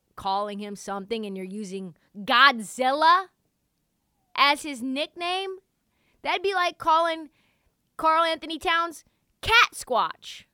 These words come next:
That's probably their next one. Instead of Sasquatch, Cat Squatch. <laughs> I, I think it's probably someone, like, twenty-two years old,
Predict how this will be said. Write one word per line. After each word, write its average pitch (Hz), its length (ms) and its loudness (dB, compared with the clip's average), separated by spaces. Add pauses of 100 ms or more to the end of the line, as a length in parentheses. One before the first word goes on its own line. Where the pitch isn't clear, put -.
(120)
That's 277 180 -4
probably 311 320 4
their 277 160 0
next 277 360 0
one. 170 260 -10
Instead 277 280 -4
of 285 100 -2
Sasquatch, 320 680 0 (280)
Cat 427 360 8
Squatch. - 720 -2 (240)
<laughs> - 2000 -20
I, 359 400 4 (360)
I 370 360 6
think 302 200 -8
it's 277 140 -12
probably 208 380 -4
someone, 190 380 -10
like, 180 180 -14
twenty-two 190 460 -12
years 175 340 -10
old, 170 320 -16